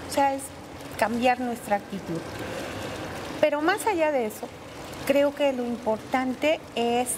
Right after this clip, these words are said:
el consolidar en lo académico a nuestra institución. Yo, yo lo veo eso como fundamental. Y no solamente eso, sino vincularnos realmente con la sociedad. Algo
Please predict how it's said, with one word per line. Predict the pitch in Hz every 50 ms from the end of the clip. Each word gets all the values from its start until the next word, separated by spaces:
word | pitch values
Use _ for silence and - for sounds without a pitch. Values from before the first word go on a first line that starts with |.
| - - - - - - - - -
el | 220 240 226
consolidar | - - 262 247 247 - - 262 233 220 226 233 220 247 247 240 240 - - - - - - - - - -
en | - 214 220 208
lo | 208
académico | 208 208 226 214 214 220 226 240 247 247 - - 233
a | 220
nuestra | 208 202 202 - - - - 208
institución. | 202 - - - 190 165 196 196 - - 220 208 196 196 254 285 226
Yo, | 226 233 240 226 214 - 196
yo | 233 233
lo | 226 226 220
veo | 202 214 214 220 220 220 - - - - - - - - -
eso | 208 208 - 240 -
como | - - 220 208 196 196
fundamental. | 190 - - 220 220 202 202 196 196 196 190 190 190 - 190 180 190 - - - - - - - - - - - - - - - - -
Y | 226
no | 262 269 262 269 269
solamente | 262 - 285 269 269 254 240 240 247 233 247 247 240 233
eso, | 233 - - - - - - - - - - - - - - - -
sino | 233 262 262 240 240 240 226
vincularnos | 240 233 254 247 - - 220 269 262 254 254 262 262 - 277 294 285 277
realmente | - 233 226 233 240 247 240 226 220 214 233 226
con | - - 226 226 220
la | 220 220
sociedad. | 214 - 233 214 - 226 220 208 220 226 233 220 - - - - - - - - - - - - - - - - - - - - - - - - - -
Algo | - 240 277 285 277 359 370